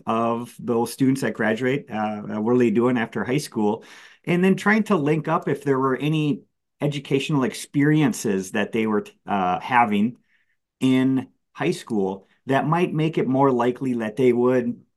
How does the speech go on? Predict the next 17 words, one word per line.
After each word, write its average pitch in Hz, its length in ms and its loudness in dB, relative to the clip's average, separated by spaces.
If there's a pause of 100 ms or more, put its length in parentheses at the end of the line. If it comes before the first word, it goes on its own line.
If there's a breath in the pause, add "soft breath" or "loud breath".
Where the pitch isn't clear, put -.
(140)
either 123 320 2
stay 135 680 -2
in 135 120 -6
Southwest 139 500 -2
Minnesota 127 400 0
to 110 80 2
work 131 400 0
or 107 160 0
maybe 101 220 0
go 113 140 -2
away 110 280 2
and 110 100 -2
come 95 220 -4
back 98 400 0
into 147 140 -2
Southwest 139 480 -4
Minnesota, 131 480 -4